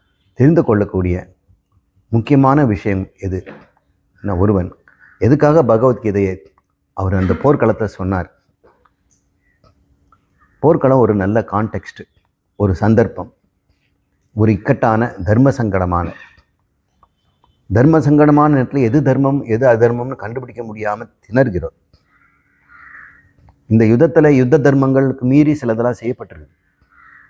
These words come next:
அது எப்படிப்பட்ட தர்மம்? விசேஷ தர்மம். பொது தர்மத்திலேருந்து விலகி இருந்தாலும் விசேஷ தர்மம் பொது தர்மத்தை காட்டிலும் பலமானது. அப்ப நான் விசேஷ தர்மமே வச்சுக்கலாமே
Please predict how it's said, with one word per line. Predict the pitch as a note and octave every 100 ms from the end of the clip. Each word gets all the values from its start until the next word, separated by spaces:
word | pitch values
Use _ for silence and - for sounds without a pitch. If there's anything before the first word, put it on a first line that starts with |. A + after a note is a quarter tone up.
| _ _ _ - _ - _ _ _ _ - - -
அது | - A2
எப்படிப்பட்ட | G#2 C3 F3 B2+ A2+
தர்மம்? | G#2+ G2 F#2+ F2 _ _ _
விசேஷ | - G2+ D#3 D3 B2+
தர்மம். | G2 F2 F2 G2+ _ _ - _ _ _ - _ _ _ - - - - - _ _
பொது | - C#3+
தர்மத்திலேருந்து | D#3+ C#3 C3+ A#2+ A2+ A2+ A2+ C3
விலகி | G#2 B2+ B2
இருந்தாலும் | A2+ G#2+ F2+ E2+ F#2+ - _ _ _ _ _
விசேஷ | - A2+ E3+ D#3 D3+
தர்மம் | A2+ G2 F#2+ A#2 - _
பொது | A2 C#3+
தர்மத்தை | B2+ A2+ A2+ - G#2
காட்டிலும் | G#2 G2 A#2+ A2+
பலமானது. | E2+ G2 G2 E2+ D#2 _ _ _ _ _ _ _ _ _ _ _ _ _ _ _ _ _ _ _ _ _ _ _ _ _ _ _ _ _ _ _ _ _
அப்ப | - D3
நான் | C3+
விசேஷ | G2 B2+ E3 D#3+
தர்மமே | D3 C#3+ C#3+ D3
வச்சுக்கலாமே | B2 A#2 A#2 G#2 G#2